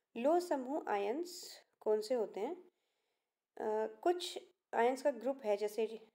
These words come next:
टाइटेनियम है, वेनेडियम, क्रोमियम प्लस थ्री, जिनकी संयोजकता प्लस थ्री है यहाँ पर, मैग्नीज प्लस थ्री,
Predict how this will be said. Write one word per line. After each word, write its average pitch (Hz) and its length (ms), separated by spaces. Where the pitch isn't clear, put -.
टाइटेनियम 214 640
है, 202 160
वेनेडियम, 202 600
क्रोमियम 202 720
प्लस 208 300
थ्री, 269 420
जिनकी 220 840
संयोजकता 208 500
प्लस 208 300
थ्री 247 200
है 220 100
यहाँ 196 140
पर, - 300
मैग्नीज 208 480
प्लस 214 320
थ्री, 220 200